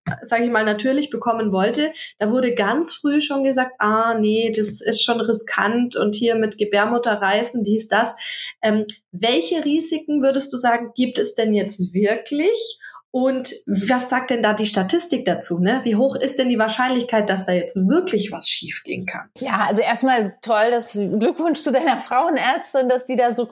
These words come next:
Speaker 2: cool ist. Ähm, das führt uns vielleicht ganz kurz vor den Risiken noch zu den unnötigen Untersuchungen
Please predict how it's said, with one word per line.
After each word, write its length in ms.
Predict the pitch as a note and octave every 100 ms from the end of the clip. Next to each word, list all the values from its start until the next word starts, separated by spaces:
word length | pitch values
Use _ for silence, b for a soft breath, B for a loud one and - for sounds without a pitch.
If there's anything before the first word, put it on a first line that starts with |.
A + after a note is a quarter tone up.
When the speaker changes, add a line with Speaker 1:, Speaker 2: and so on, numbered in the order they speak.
| -
Speaker 2:
cool 100 | C#4+
ist. 400 | F#4 - D#4 E4+ B B B B B -
Ähm, 540 | A#3+ A#3 A#3 A#3 A#3+ A#3
das 380 | A#3 - -
führt 240 | - - G#3+
uns 200 | B3+ A#3+
vielleicht 300 | C4 B3 B3
ganz 240 | A3 A3
kurz 300 | - D#4+ D#4+
vor 120 | C#4
den 140 | B3 A#3
Risiken 480 | A#3 D4+ D4+ D#4 A#3+
noch 180 | A#3
zu 120 | A#3+ A#3+
den 140 | A3+
unnötigen 580 | - C4+ C#4 B3 A#3+ A3
Untersuchungen 1120 | A3+ A3+ G#3 G3 F4 - A3 F#3 F3 E3 F3